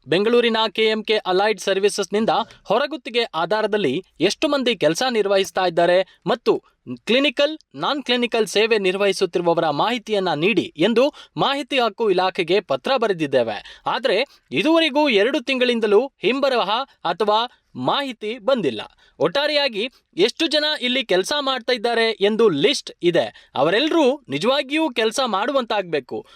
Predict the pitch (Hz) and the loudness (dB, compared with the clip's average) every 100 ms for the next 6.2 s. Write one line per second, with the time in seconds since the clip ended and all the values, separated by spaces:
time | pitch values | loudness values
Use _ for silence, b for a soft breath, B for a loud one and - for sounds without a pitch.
0 | b 208 - 311 320 220 262 269 202 214 | b -4 -2 -2 -2 0 0 0 0 -2
1 | 262 269 240 240 220 226 247 254 247 269 | 0 0 0 -2 -2 -2 0 -4 -4 0
2 | 233 196 165 - 269 262 226 208 202 170 | 0 0 0 0 -2 0 0 2 2 0
3 | 120 B B 190 285 247 302 - 170 240 | -2 B B -2 0 0 -2 -2 -2 -2
4 | 311 294 226 196 214 - 220 175 180 196 | 0 0 0 -2 -2 -2 -2 2 2 2
5 | 185 196 175 233 - 117 151 190 262 240 | 0 2 0 0 -2 -2 0 -2 -4 -2
6 | 226 - | -2 -4